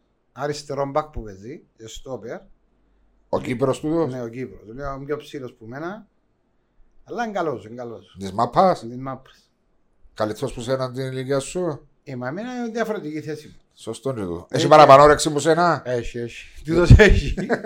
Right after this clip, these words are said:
Speaker 2: <laughs> Δηλαδή, αν είχες παραπάνω όρεξη, μπορεί να μην έπαιζες στην Κύπρο. Εσύ να πιένες και
Speaker 1: Ε, ε, ήταν να πάω, ρε Βασό, αλλά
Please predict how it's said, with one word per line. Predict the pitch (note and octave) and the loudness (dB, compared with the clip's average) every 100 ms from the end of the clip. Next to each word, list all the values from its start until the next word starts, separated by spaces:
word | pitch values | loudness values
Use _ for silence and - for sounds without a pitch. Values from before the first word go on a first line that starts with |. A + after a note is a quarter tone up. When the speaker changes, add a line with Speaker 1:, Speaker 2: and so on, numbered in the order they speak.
| - | -10
Speaker 2:
<laughs> | - _ - - | -18 _ -20 -8
Δηλαδή, | - C3+ C#3+ D3+ | 0 4 6 8
αν | D#3 | 6
είχες | D#3+ - | 4 6
παραπάνω | E3+ C3 D3+ D#3+ | 8 10 8 6
όρεξη, | E3+ - | 2 0
μπορεί | D#3+ D#3+ | 2 2
να | |
μην | E3+ | 2
έπαιζες | E3+ C3+ A2 G#2 | -2 -2 -4 -8
στην | - G#2+ G2+ | -8 -10 -10
Κύπρο. | G2+ G2+ | -6 -4
Εσύ | G2 | -4
να | C#3 | -6
πιένες | C3+ C#3 C3+ | -6 -8 -6
και | C#3+ | -2
Speaker 1:
Ε, | C3+ B2 A2+ | 0 0 -2
ε, | G2+ - - G#3+ G3+ - - - _ _ _ | -4 -10 -12 -12 -12 -12 -14 -18 _ _ _
ήταν | - D#3+ | -10 -8
να | D3 C3 | -6 -4
πάω, | C#3+ C#3 | -4 -4
ρε | C#3 | -6
Βασό, | C3 A#2 E3 | -8 -10 -10
αλλά | E3+ D3+ D3 D3 C3 | -10 -8 -8 -8 -10